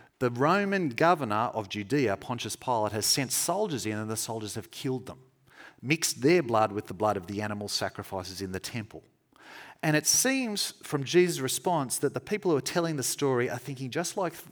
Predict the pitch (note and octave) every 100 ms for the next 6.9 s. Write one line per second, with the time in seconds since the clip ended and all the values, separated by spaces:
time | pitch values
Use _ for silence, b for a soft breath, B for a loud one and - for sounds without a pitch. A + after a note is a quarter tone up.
0 | B2+ - A2 G#2+ - - F#3 F2 D2 -
1 | B B B - D3+ C#3 D#3 D3+ C#3+ A#2+
2 | A2+ C3 A3 A3+ G#3+ E3+ D#3+ D3+ C3 B2+
3 | A2+ A2 G2+ F#2+ A2+ G#2+ F#2 D#2+ D2 C#2
4 | - _ _ _ b b b b - E3
5 | E3+ F3 E3+ D3+ A#2+ C3+ B2+ A#2+ G#2+ A2
6 | C#3 D3 C#3 - C#3 G#2+ F2+ G2